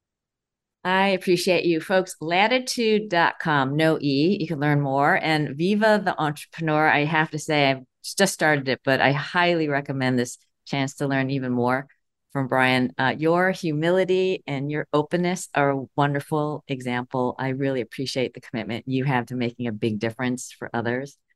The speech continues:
Um, and your own grind-, groundedness really inspires me, Brian. So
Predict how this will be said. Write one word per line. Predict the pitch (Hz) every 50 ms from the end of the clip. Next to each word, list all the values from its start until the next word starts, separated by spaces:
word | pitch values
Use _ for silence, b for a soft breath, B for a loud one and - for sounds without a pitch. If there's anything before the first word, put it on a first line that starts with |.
| _ _ _ _ _ -
Um, | 127 120 117 113 -
and | 131
your | 131 135
own | - 139 143 135 135 135 139 143 -
grind-, | - 127 120 127 123 104 104
groundedness | 117 110 123 147 139 143 135 135 113 113 117 - -
really | 120 117 117 113
inspires | 107 113 - - - 110 110 107 107 107
me, | 110 104 101
Brian. | 98 101 101 101 98 104 104
So | - 120 117 -